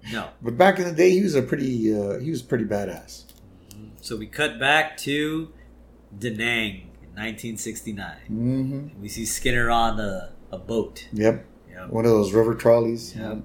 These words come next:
Speaker 1: Mm-hmm. Just like, again, very Apocalypse Now.
Speaker 2: Mm-hmm.
Speaker 1: And, uh, it's Valentine's Day, and we see a young soldier with a little, like, paper heart, right?
Speaker 2: Marine, Marine.
Speaker 1: Marine, excuse me,
Speaker 2: Yeah.
Speaker 1: Marine.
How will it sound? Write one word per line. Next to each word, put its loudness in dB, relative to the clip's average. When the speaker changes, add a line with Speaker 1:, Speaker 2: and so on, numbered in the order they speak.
Speaker 1:
Mm-hmm. -12
Just -20
like, -18
again, -10
very 0
Apocalypse -2
Now. -10
Speaker 2:
Mm-hmm. 0
Speaker 1:
And, 0
uh, -10
it's -12
Valentine's -2
Day, 6
and -10
we -6
see -4
a 0
young 0
soldier -2
with -8
a -8
little, -4
like, -6
paper -6
heart, 0
right? 2
Speaker 2:
Marine, 0
Marine. 0
Speaker 1:
Marine, -4
excuse -8
me, -6
Speaker 2:
Yeah. 0
Speaker 1:
Marine. -10